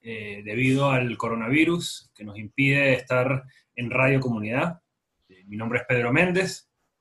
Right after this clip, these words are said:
Estamos transmitiendo y vamos a grabar este programa para YouTube y para las distintas plataformas para de esta forma, eh, poder alcanzar a la mayor cantidad de gente, no solamente en Venezuela, sino todo el mundo.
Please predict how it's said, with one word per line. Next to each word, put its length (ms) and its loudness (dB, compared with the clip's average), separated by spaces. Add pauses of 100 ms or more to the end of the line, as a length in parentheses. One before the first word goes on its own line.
(440)
Estamos 600 -8 (320)
transmitiendo 800 0 (240)
y 120 -8
vamos 360 0
a 140 2
grabar 560 2
este 200 -8
programa 560 0
para 240 -4
YouTube 380 -2
y 60 0
para 160 -4
las 160 -10
distintas 760 -4
plataformas 760 -6
para 380 -4
de 140 -6
esta 200 -6
forma, 440 -2 (480)
eh, 340 -8
poder 340 -2 (760)
alcanzar 580 0
a 60 2
la 60 2
mayor 240 -4
cantidad 420 -2
de 40 -4
gente, 400 0
no 80 2
solamente 440 -2
en 80 -4
Venezuela, 640 -2 (240)
sino 800 -4
todo 140 0
el 80 -2
mundo. 420 -2